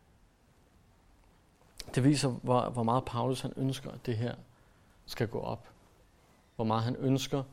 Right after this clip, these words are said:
at de her mennesker skal forsones. Endnu et billede på, hvordan Gud han handler. Han ønsker forsoning. Paulus han tilbyder at tage det hele på sine skuldre.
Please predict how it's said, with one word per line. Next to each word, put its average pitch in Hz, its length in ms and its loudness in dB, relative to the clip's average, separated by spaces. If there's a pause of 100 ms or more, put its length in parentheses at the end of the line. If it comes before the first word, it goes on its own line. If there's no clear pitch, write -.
(340)
at 110 100 -2
de 120 140 6
her 117 60 6
mennesker 110 360 2
skal - 200 -6
forsones. - 600 -6 (380)
Endnu 151 200 8
et 127 100 4
billede 123 280 6
på, 117 220 0
hvordan 104 260 -4
Gud 107 180 -2
han 101 140 -2
handler. - 280 -10 (920)
Han 120 280 -6
ønsker 135 420 4 (340)
forsoning. - 500 -2 (2500)
Paulus 127 360 8
han 131 140 0
tilbyder 147 600 4 (520)
at 117 80 0
tage 113 180 4
det 98 80 2
hele 170 260 8
på 170 80 -2
sine 143 220 0
skuldre. 113 380 -8